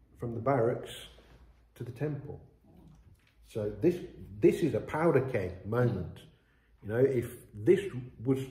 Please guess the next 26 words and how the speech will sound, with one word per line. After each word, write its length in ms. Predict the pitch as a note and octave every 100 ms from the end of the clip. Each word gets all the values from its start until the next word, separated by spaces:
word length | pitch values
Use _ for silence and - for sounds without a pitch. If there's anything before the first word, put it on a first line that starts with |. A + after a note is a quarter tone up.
| - - -
if 160 | B2
this 200 | C#3 -
really 220 | D#3 D3
happened, 480 | B2+ C3+ - F3 G#3 - - - - - _ -
Jerusalem 580 | A#2+ C3+ D#3 - C3+ B2+
would 160 | A#2 A#2
go 140 | A2+
into 220 | G#2+ A2
riot, 460 | G2+ G#2+ C3+ D#3+ - - -
the 60 | -
Romans 480 | G#2 C3+ C#3+ B2 B2
would 140 | G#2+
mo-, 220 | A2 A2 G#2+ G#2+
move 320 | G#2+ G#2 G2+
in 300 | A2+ D3 - - - - _ _ - -
and 300 | A2+ G#2+ G#2+
remove 380 | A2+ A2+ A2
all 220 | A2+ B2+ B2
power. 360 | D3+ D#3+ E2 - - - - - -
So 300 | C#3 C3 - - -
it's 160 | C#3+ -
hard 260 | F3+ G#3
to 100 | G3+
understand 640 | D#3+ C#3+ - E3 D3 G#2 G2+ - - - - G#2+
why, 280 | C3+ C#3 C#3
um, 640 | C3+ C#3 - - A#2 G#2+